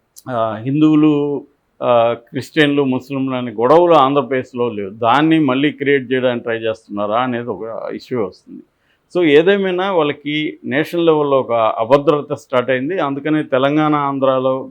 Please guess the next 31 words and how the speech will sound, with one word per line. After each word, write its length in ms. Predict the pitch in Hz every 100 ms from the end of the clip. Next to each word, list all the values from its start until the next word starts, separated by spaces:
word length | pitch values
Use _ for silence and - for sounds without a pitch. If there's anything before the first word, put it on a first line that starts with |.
| -
గట్టిగా 300 | 98 123 120
ఫోకస్ 460 | 117 113 120 -
చేద్దాం 260 | 107 110 113
అనుకున్నారు. 440 | 107 110 107 123
ఎందుకంటే 520 | 139 120 127 135 131 131
తమిళనాడు, 580 | 120 123 135 135 135 135 - _ _ _ _ 123
ఆ, 60 |
కేరళ, 640 | 113 - 127 123 131 123 - - 123
ఆ, 260 | 117 110 104 117
పాండిచ్చేరి, 600 | 117 117 117 113 113 - _ _ -
ఆ, 180 | 104 104 - 135
కర్ణాటకలో 600 | 131 143 123 139 127 127
కూడా 180 | 135
ఈసారి 360 | 139 117 135 123
వాళ్ళకి 260 | 117 113 95
భంగపాటే 680 | 107 120 120 113 117 110
కనిపిస్తా 520 | 104 110 104 117 - 107
ఉంది. 320 | 104 117 175 _ _ _ _
అందుకని 420 | 120 156 165 180
ఇక్కడ 280 | 175 175 170
వీలైనన్ని 680 | 165 143 156 175 165 156 151
సీట్లు 320 | 151 135 139
తెచ్చుకుందాం. 600 | 127 120 - 117 113 110
మామూలుగా 380 | 110 135 147 143
అయితే 200 | 135 170
వాళ్ళు 220 | 147 127
డెబ్బై 360 | 101 123 123 147
సీట్లు 460 | 156 151 143 127
సౌత్లో 480 | 127 131 131 - 127
అనుకున్నారు. 600 | 120 117 123 123 143 180
ఇప్పుడు 520 | 120 - 120 117 113